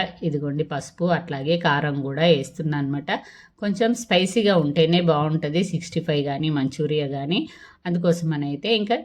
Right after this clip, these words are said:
నేను చికెన్కి సరిపడా నేనైతే ఇదిగోండి ఉప్పు, కారం, పసుపు, ఇదైతే ధనియాల పొడి. ధనియాల పొడి కూడా కొద్దిగా ఎక్కువ వేసుకుంటేనే బాగుంటుంది అనమాట. ఇవన్నీ కూడా ఇంట్లో చేసినవే మనము.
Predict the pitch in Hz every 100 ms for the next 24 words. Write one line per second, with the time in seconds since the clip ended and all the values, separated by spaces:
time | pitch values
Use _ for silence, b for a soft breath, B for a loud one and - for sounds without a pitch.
0 | - 143 160 262 285 _ - 170 156 160
1 | 170 - 139 151 151 147 - - b b
2 | b _ _ 151 143 139 135 180 226 156
3 | 135 135 139 170 - - _ _ _ _
4 | _ _ _ _ _ _ _ _ 160 135
5 | - 233 - 139 131 147 262 - _ -
6 | 143 - 175 247 - - 160 160 139 196
7 | 170 135 139 151 156 - 143 156 302 B
8 | B B _ 165 170 165 156 139 143 175
9 | - 143 147 143 185 170 - 156 147 151
10 | 170 190 143 139 143 143 139 135 139 143
11 | 165 143 143 175 175 156 180 131 160 151
12 | 143 135 170 143 143 143 135 139